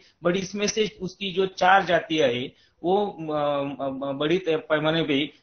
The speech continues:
अ, central India में, जो कि महाराष्ट्र है, गुजरात है, गुजरात में भी दो तीन farmer मैं आपको उनके, अ, पते दे दूंगा। Then, अ, मध्य प्रदेश है, अ, then, अ, यहाँ पे north east का रीजन है, यहाँ पे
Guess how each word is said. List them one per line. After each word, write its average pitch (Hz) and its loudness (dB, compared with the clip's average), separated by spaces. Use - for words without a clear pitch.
अ, 131 0
central 160 0
India 151 4
में, 143 0
जो 151 -2
कि 151 -4
महाराष्ट्र 139 2
है, 139 2
गुजरात 131 0
है, 131 0
गुजरात 139 0
में 160 -2
भी 160 0
दो 156 0
तीन 156 -4
farmer 156 0
मैं 156 0
आपको 139 -2
उनके, 143 -4
अ, 147 -4
पते 139 0
दे 175 2
दूंगा। 135 2
Then, 165 4
अ, 170 4
मध्य 160 2
प्रदेश 160 4
है, 147 -2
अ, 143 4
then, 165 0
अ, 170 2
यहाँ 156 6
पे 156 0
north 156 4
east - -2
का 165 6
रीजन 156 6
है, 143 0
यहाँ 139 2
पे 185 0